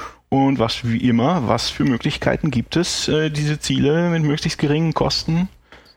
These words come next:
also nicht nur monetäre Kosten, sondern alles, was dazu gehört, zu erreichen.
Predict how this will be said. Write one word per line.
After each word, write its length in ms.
also 220
nicht 280
nur 140
monetäre 500
Kosten, 440
sondern 240
alles, 240
was 120
dazu 240
gehört, 260
zu 100
erreichen. 580